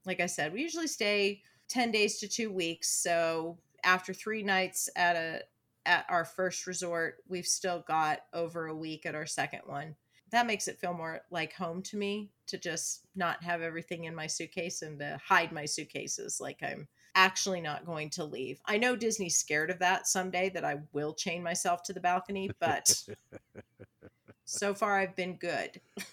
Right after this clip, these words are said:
Speaker 1: <laughs> When it looks like that, they just try to sell me more points, so. <laughs>
Speaker 2: Well, that makes sense. I mean, you have that look,
Speaker 1: Yeah.
Speaker 2: they're gonna throw the bone out in front of you and see if you nibble at it.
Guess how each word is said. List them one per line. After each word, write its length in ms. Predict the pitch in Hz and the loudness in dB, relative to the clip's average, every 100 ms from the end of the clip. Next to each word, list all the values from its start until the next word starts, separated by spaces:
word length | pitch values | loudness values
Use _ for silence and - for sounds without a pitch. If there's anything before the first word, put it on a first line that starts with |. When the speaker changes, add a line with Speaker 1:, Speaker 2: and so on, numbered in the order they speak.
| - | -4
Speaker 1:
<laughs> 60 | 359 - - - 302 - - - | -4 2 2 4 4 4 0 2
When 180 | 269 302 | 8 8
it 140 | 311 | 8
looks 280 | 330 403 - | 8 6 8
like 220 | 330 269 | 10 10
that, 260 | 277 254 254 | 12 12 12
they 100 | 233 | 6
just 240 | 240 247 | 4 4
try 160 | - 220 | 8 8
to 80 | 202 | 8
sell 220 | 220 196 | 4 4
me 160 | 180 170 | 2 0
more 180 | 160 | 0
points, 400 | 151 175 107 - | 0 0 -2 -4
so. 340 | - 175 110 165 240 - - | -2 0 0 -2 -6 -4 2
<laughs> 80 | 427 - - - _ | 2 2 0 0 _
Speaker 2:
Well, 140 | 147 151 | -4 -2
that 100 | 160 | 0
makes 240 | 151 127 | 2 0
sense. 400 | - 98 107 - | -2 -2 -2 -4
I 60 | 101 | -8
mean, 320 | 104 98 101 | -4 -4 -4
you 100 | 101 | -4
have 200 | 104 107 | -2 -2
that 180 | 117 110 | -2 -2
look, 140 | 101 110 | 2 6
Speaker 1:
Yeah. 240 | 208 165 | 8 8
Speaker 2:
they're 140 | 110 113 | 6 0
gonna 440 | - 110 117 117 - | 0 -2 0 -4 -4
throw 180 | 104 110 | -2 -2
the 100 | 117 | -2
bone 320 | 107 117 139 | 0 0 0
out 140 | 110 101 | -2 -6
in 80 | 90 | -8
front 280 | 110 101 | -6 -4
of 60 | 104 | -4
you 80 | 117 | -6
and 80 | 98 | -6
see 160 | 123 | -6
if 60 | 123 | -4
you 100 | 120 | -2
nibble 440 | 120 156 123 90 | 0 0 0 -6
at 140 | 76 | -8
it. 100 | 71 | -14